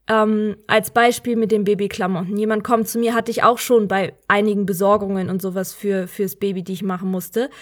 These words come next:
Dann war es so, "Ja, cool, super, danke, ich komm noch mal drauf zurück, ich guck erst mal, ich hab das gerade besorgt oder da wollte ich morgen eh mal gucken" oder so. Ähm, dass es eher so war wie,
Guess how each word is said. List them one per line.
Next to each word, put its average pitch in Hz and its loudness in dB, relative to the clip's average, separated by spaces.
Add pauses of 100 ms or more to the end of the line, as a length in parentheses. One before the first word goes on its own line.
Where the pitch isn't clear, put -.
(340)
Dann 220 0
war 240 6
es 247 -4
so, 254 4
"Ja, 294 4 (640)
cool, 349 4
super, 294 -2
danke, 294 0
ich 277 -8
komm 294 -2
noch 277 -4
mal 262 -2
drauf 247 0
zurück, 302 0
ich - -8
guck 277 -8
erst 262 -2
mal, 254 2
ich 233 -4
hab 233 -4
das 233 4
gerade 220 2
besorgt 262 2
oder 226 0
da 220 0
wollte 220 0
ich - -10
morgen 233 2
eh 294 -2
mal 294 0
gucken" 285 -8
oder 247 -2
so. 240 -2 (540)
Ähm, 226 2
dass 233 2
es 247 0
eher 254 4
so 240 0
war 240 4
wie, 240 -4